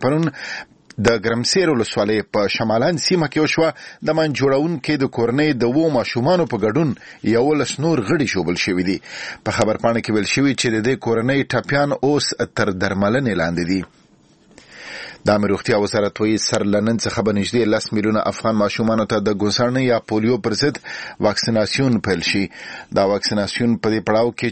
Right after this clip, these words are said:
چې پنځه ورځې دوام کوي، نهه میلیونه او نهه لکه تر پنځو کلونو کشرو افغان ماشومانو ته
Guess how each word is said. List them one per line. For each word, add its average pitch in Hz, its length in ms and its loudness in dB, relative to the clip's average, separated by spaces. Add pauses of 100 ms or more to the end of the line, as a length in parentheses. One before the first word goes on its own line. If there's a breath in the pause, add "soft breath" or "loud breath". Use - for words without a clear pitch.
چې - 220 -2
پنځه 107 300 2
ورځې 110 220 0 (100)
دوام 123 260 2
کوي، 110 280 0 (100)
نهه 120 220 0
میلیونه 131 320 2 (180)
او 120 80 2
نهه 127 320 -2
لکه 127 260 -2
تر 120 220 -4
پنځو 110 580 0
کلونو 127 260 2
کشرو 120 380 0
افغان 113 340 0
ماشومانو 139 400 0
ته 160 200 0